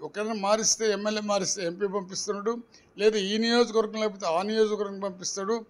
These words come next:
వాళ్ళ వ్యక్తిగత స్వేచ్ఛను ఎక్కడ హరించలేదు, వాళ్ళ యొక్క స్వతంత్రాన్ని కాపాడే కార్యక్రమాలు చేస్తుండు. అది లీడర్ యొక్క డెసిషను. రేపు why not వన్ సెవెంటీ ఫైవ్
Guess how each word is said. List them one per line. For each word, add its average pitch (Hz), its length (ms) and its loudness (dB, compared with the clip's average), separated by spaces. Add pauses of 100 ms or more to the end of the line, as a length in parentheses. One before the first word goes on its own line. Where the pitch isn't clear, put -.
(320)
వాళ్ళ 185 200 2
వ్యక్తిగత 226 540 0
స్వేచ్ఛను 202 500 -2
ఎక్కడ 190 280 -4
హరించలేదు, 202 540 0 (500)
వాళ్ళ 196 180 4
యొక్క 196 240 0
స్వతంత్రాన్ని 220 720 0 (420)
కాపాడే 202 380 4 (120)
కార్యక్రమాలు 180 440 -2
చేస్తుండు. 165 520 -6 (380)
అది 196 140 0 (100)
లీడర్ 254 360 -2
యొక్క 220 240 0
డెసిషను. 202 520 -2 (440)
రేపు 220 260 6 (140)
why 208 120 4 (120)
not 214 240 0
వన్ 208 120 -2
సెవెంటీ 202 380 -2
ఫైవ్ 196 140 -4